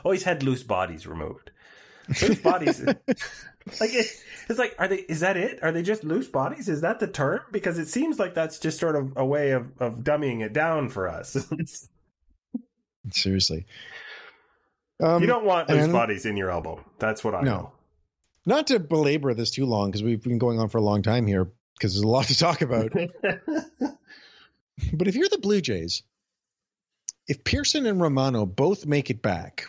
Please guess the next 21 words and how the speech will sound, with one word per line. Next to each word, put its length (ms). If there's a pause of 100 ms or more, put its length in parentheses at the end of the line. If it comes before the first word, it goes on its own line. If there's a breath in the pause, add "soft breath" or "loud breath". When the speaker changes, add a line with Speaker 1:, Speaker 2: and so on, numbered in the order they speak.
Speaker 2:
which 380 (520)
it's 180
not 220
out 120
of 60
the 220
realm 280
of 80
ros-, 260
possibility. 560
Let's 200
even 140
assume 220
that 80
Shoemaker 420
doesn't 400
for 160
some 220
reason, 320 (240)
you 80
know? 160